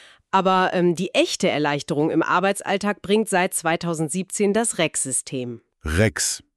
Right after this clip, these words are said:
Speaker 2: also Registered Exporter. Das ist dann quasi wie so ein Dauer-V-I-P-Pass für den Lieferanten?
Speaker 1: Exakt. Der Exporteur registriert sich einmalig beim Zoll, bekommt eine rex-Nummer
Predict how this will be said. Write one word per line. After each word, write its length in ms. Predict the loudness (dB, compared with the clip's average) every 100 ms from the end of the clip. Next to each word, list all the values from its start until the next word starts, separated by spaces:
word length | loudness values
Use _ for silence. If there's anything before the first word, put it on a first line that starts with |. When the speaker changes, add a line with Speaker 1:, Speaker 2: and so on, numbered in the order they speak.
| _ -2
Speaker 2:
also 240 | 0 0 -4 0
Registered 640 | 2 4 2 2 0 0
Exporter. 580 | -4 -8 -6 -6 -6 -12 -16 -20 -20 -20 -6
Das 160 | 0 2
ist 160 | 4 4
dann 100 | 2
quasi 400 | 4 2 2 2
wie 120 | 4
so 100 | 4
ein 100 | 4
Dauer-V-I-P-Pass 1000 | 6 6 6 4 4 2 -2 0 0 0
für 120 | 2
den 140 | 4
Lieferanten? 600 | 4 2 2 2 0 -4 -8 _ 0
Speaker 1:
Exakt. 600 | 2 4 2 0 -8 -18 -2
Der 120 | 0
Exporteur 500 | 0 -2 -2 2 2
registriert 480 | 2 0 0 -2 -2
sich 140 | -4 -4
einmalig 560 | 2 4 4 4 2 0
beim 160 | -2 0
Zoll, 400 | 2 4 4 2
bekommt 400 | 0 0 0 2
eine 220 | 0 2
rex-Nummer 640 | 0 0 2 4 4